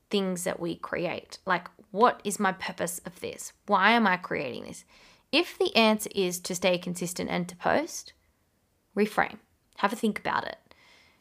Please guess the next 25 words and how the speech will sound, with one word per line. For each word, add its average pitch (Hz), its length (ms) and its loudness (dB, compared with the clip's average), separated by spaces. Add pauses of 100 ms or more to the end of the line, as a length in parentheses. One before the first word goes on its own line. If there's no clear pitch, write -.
(100)
You 196 140 -6
don't 233 240 6
have 220 180 0
to 208 80 -4
create 190 380 2
just 190 220 -2
to 175 120 -10
tick 202 240 -4
that - 220 0
box - 360 -2
to 185 100 -4
say, 180 220 -2
"Oh, 180 80 2
that's 180 300 0
done 180 240 2
on 175 120 0
my 165 180 0
to-do 165 340 -6
list." - 520 -18 (500)
You 190 140 -6
wanna 214 200 4
create 185 540 0
to - 160 -6
add 180 140 4
value. 151 400 -2